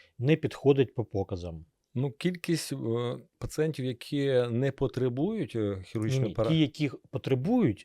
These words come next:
Speaker 1: але їм не можна робити б-, операцію, бо це ри-, дуже ризиковано.
Speaker 2: Я скажу так, що пацієнти, які мають надлишкову ваги-, вагу, вони завжди ризиковані пацієнти, вони завжди важкі.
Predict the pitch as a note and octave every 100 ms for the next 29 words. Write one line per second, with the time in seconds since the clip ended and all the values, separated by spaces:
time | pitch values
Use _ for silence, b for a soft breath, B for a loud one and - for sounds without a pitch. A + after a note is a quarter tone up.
0 | - B2+ C#3+ E3+ C3+ D#3+ D#3+ D3+ D3 C#3+
1 | C3+ G#2 A#2+ C3 B B B B A2 G#2+
2 | B2 G#2+ C3 A2+ D#3+ G3+ - G#2 G2+ -
3 | C3 B2 A2+ A#2 G#2 G2 - F2 D#2+ D2
4 | D#2+ - A2+ D#3 - D3 D3 E3 E3+ D3
5 | B2+ B2 C#3+ E3 D3+ B2+ A#2 A2 C#3+ C3
6 | C#3+ B2 B2 A2+ A2+ - C#3 C3 G#2+ G#2+
7 | G#2 C#3 F3 - - G#2 A2 C3 D3 A#2
8 | A#2 A#2+ G#2 C#3 C3 A2+ G2+ F#2+ - F#2+
9 | E2+ E2+ E2+ - E2 F2+ F#2 G#2+ G#2 B2+
10 | C3 A2 F#2 F2 - -